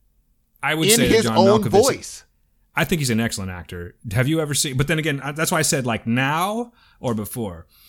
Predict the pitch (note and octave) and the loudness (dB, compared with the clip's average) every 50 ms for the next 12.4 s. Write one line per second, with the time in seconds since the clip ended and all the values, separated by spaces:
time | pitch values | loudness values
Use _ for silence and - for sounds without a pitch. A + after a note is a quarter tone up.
0 | _ _ - F4 E4+ - - A4+ - - - - C#4+ C#3 D3+ D3+ D#3 D#3+ D#3+ D3+ | _ _ -8 -8 -8 -4 -2 0 2 2 2 2 2 0 0 0 0 0 0 0
1 | C#3+ C#3 - C#3+ E3+ F#3 F#3 F#3+ F3+ C#3+ A2+ - - D3+ C#3+ C3+ D#3+ D#3 - C3+ | 0 -2 -4 -4 -2 -2 0 -2 -2 -4 -6 -6 -2 -2 -2 -2 -2 -4 -2 -2
2 | A#2+ A2 A2 B2 C#3+ C#3+ - - A#2+ A#2 A2 A2 A2+ A2+ A#2 C3 C3+ - A#2+ G#2 | -2 0 0 0 -2 -2 -2 -2 0 0 0 0 -2 -2 -4 -2 -2 -2 -2 -2
3 | G2+ F#2+ - - A2 G2 G2 F#2+ F#2 F2+ F2+ - - - G2 F2+ F2+ F2+ _ _ | -4 -6 -6 -6 -6 -6 -6 -8 -10 -10 -12 -14 -10 -10 -10 -10 -10 -16 _ _
4 | _ _ _ _ _ C3+ B2+ - _ - B2 A#2 G#2+ A#2+ B2+ - - C#3 A#2 A2+ | _ _ _ _ _ -20 -20 -18 _ -4 -4 -4 -2 -2 -2 -2 -2 -2 0 0
5 | A2 A#2 A#2 A#2 A#2 A#2 A#2 A2+ G#2 G2 - - - A#2 G2+ A2 G#2+ A2+ A2+ - | 2 2 2 2 2 0 -2 -4 -6 -6 -8 -8 -8 -6 -4 -2 -2 -2 -4 -4
6 | A2+ G#2+ G#2 G#2+ G#2 A#2 A#2+ A2+ G2 - B2 A2+ A2 G#2 G2 A2 G#2+ A2 - - | -2 -2 -2 -2 -2 -4 -6 -6 -4 -2 0 0 0 0 -2 -4 -4 -4 -6 -6
7 | G#2 G#2 A2 A#2+ - - _ _ _ _ _ _ _ _ _ - A2 A#2 A2 A#2+ | -4 -4 -4 -6 -8 -10 _ _ _ _ _ _ _ _ _ -14 -14 -12 -10 -12
8 | A2+ G#2 F#2+ G#2 F#2 E2 _ _ _ _ _ _ _ _ _ - G3+ G3 - - | -12 -14 -14 -20 -20 -20 _ _ _ _ _ _ _ _ _ -6 -6 -2 -2 -2
9 | - - - - _ _ _ _ - G3 F#3+ - D3 D#3 D#3+ C#3 D3 F3+ - - | -4 -4 -8 -16 _ _ _ _ -10 -8 -2 -2 0 0 0 0 -2 -2 -2 -2
10 | G2 D#2 C#2+ - - - _ _ _ _ F3+ F#3+ - - F3+ - - - - A#2 | -6 -8 -12 -18 -20 -20 _ _ _ _ 0 0 2 2 0 4 4 4 4 4
11 | A#2 A#2+ B2 B2+ G3 F#3+ - G3 F3 B2 A#2 - _ - - - G3 F3 C3+ F#3 | 2 0 2 2 0 0 0 0 -2 -2 -8 -14 _ -16 -8 -6 -6 -4 -2 -2
12 | F#3 F3+ F3+ - F#3+ F3 - | -2 -2 -2 -2 -4 -4 -4